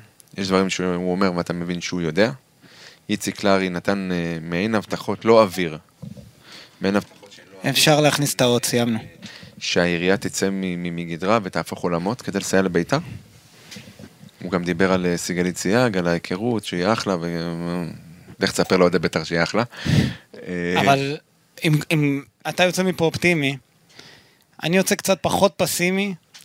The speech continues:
Speaker 2: אבל, אה,
Speaker 1: אתה
Speaker 2: אני
Speaker 1: מכבס לי מילים עכשיו?
Speaker 2: לא,
Speaker 1: זה
Speaker 2: לא,
Speaker 1: נמאס
Speaker 2: אני
Speaker 1: לך?
Speaker 2: באמת אומר לך שאני עדיין בתחושה שעד שאני לא רואה... אני, אני תולה המון תקוות רק באברה-,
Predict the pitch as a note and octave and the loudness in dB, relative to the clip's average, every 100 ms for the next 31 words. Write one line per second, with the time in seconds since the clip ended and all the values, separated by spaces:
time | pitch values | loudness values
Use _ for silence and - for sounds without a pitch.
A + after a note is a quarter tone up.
0 | - - C3+ C3 C#3 C3+ C3+ C3+ C3+ C3+ | -10 -4 2 6 6 6 2 2 0 -2
1 | C3+ C#3+ C#3 C#3+ C3+ B2+ G2+ G#2 C#3 C3+ | -2 -2 0 2 2 0 -2 -2 -4 -4
2 | C#3+ A#2 G3+ B3+ C4 A3 D3+ E3 F3 A#3+ | -2 4 6 8 6 4 4 4 6 6
3 | C4 B3+ A3 F3+ D#3+ E3 F#3+ F3 G#3 A3 | 6 4 0 0 0 2 2 6 6 4
4 | G3+ D#3+ D#3 - D#3 - F#3+ F#3+ F3 - | 0 -2 -4 -4 2 6 8 8 6 2
5 | D#3+ D#3 F3+ F3+ D#3+ D#3 E3 E3 D3+ D#3+ | 4 4 6 4 4 6 6 6 6 2
6 | F3 E3+ G3+ A#3 F3+ F#3 A3 F3 G3+ G3+ | 0 0 0 2 4 6 6 4 2 0
7 | E3+ - F#3 G3+ F#3 F3 E3+ C#3 C#3+ D3+ | -4 2 2 4 4 4 2 2 2 2